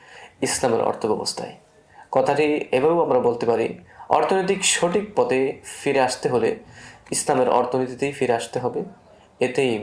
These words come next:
মানবতার মুক্তি রয়েছে। মুসলিম, অমুসলিম সকলের জন্য ইসলামের অর্থনীতি উন্মুক্ত। কেন ইসলামী অর্থনীতি প্রয়োজন?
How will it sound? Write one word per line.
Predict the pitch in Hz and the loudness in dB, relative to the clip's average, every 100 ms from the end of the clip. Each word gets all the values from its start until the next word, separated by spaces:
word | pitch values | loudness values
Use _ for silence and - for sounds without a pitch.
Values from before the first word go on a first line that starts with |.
| 101 | -2
মানবতার | 113 127 120 120 117 | 0 2 2 0 -2
মুক্তি | 117 135 - 147 | -2 -4 -2 0
রয়েছে। | 147 143 - 180 - - - - - | 0 0 -4 -6 -10 -20 -20 -20 -6
মুসলিম, | 127 - - 151 165 175 - | -2 -2 0 -2 -2 -6 -2
অমুসলিম | 127 135 - - 156 156 - | 0 0 -2 -4 -4 -2 -4
সকলের | - - 160 160 | -4 -2 -2 0
জন্য | 135 117 123 240 - - - - | 0 0 0 -2 -8 -20 -12 -6
ইসলামের | - 143 127 117 - | -2 2 2 2 2
অর্থনীতি | 120 123 127 120 - | 0 0 -4 -2 0
উন্মুক্ত। | 113 110 98 - - - - - - - - - | 0 -2 -4 -8 -8 -14 -20 -20 -20 -20 -20 -2
কেন | 165 190 202 | 0 2 2
ইসলামী | 185 190 | 0 0
অর্থনীতি | 180 175 175 180 | 0 0 -2 0
প্রয়োজন? | 165 139 147 147 | 0 2 2 -2